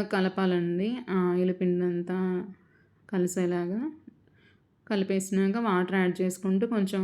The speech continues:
గట్టిగానే కలుపుకోవాలండి పిండి. చక్రాల పిండి కన్నా కొంచెం గట్టిగా కలుపుకోవాలి. కొంచెం కొంచెంగా వాటర్ వేసుకుంటూ కలుపుకోవాలండి. పిండి టెక్స్చర్ చూడొచ్చండి మీరు ఇక్కడ.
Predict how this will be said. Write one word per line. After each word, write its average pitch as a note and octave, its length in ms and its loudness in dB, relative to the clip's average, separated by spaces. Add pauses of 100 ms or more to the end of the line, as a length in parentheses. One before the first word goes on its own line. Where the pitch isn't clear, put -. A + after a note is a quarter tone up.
(160)
గట్టిగానే F#3+ 560 0
కలుపుకోవాలండి F3 720 0
పిండి. F3+ 360 -2 (340)
చక్రాల F#3+ 420 -2
పిండి F#3 260 0
కన్నా F#3+ 280 -2
కొంచెం F#3 460 0
గట్టిగా F3 340 -2
కలుపుకోవాలి. F3 840 -4 (4000)
కొంచెం G3 280 4
కొంచెంగా F#3+ 380 4
వాటర్ F3+ 240 0
వేసుకుంటూ F#3 360 0
కలుపుకోవాలండి. F3 720 0
పిండి A3+ 360 4
టెక్స్చర్ G3+ 460 0
చూడొచ్చండి F3+ 580 0
మీరు F3+ 180 4
ఇక్కడ. F3+ 240 -2